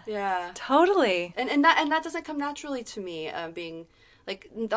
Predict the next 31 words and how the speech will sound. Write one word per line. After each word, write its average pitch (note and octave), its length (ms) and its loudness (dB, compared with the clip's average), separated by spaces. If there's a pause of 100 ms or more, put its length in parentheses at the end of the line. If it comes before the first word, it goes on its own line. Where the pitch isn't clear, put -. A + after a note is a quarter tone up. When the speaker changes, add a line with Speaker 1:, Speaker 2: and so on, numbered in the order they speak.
Speaker 1:
not C4+ 200 4
all E4 120 4
these C#4 160 -4
play B3+ 200 -4
personalities G#3 640 -4
are F3+ 100 -8
things F3+ 240 -12
that E3 100 -10
I E3+ 80 -8
would E3 180 -12 (520)
gravitate G3 460 -4
toward, E3 420 -8 (680)
but G#3 540 2 (180)
honestly, A3+ 420 -4
I F#3+ 120 -4
believe F#3+ 360 -12
that E3+ 140 -12
most F3 300 -14
of F3 100 -10
us D#3+ 180 -10
have D#3+ 300 -8 (800)
access G3 400 -4
to - 180 -14
all D#3+ 200 -2
of E3 120 -12
these - 200 -18
things - 400 -20
in F#3 180 -14
some E3 260 -14
way. - 360 -16 (580)
Um, D#3+ 400 -10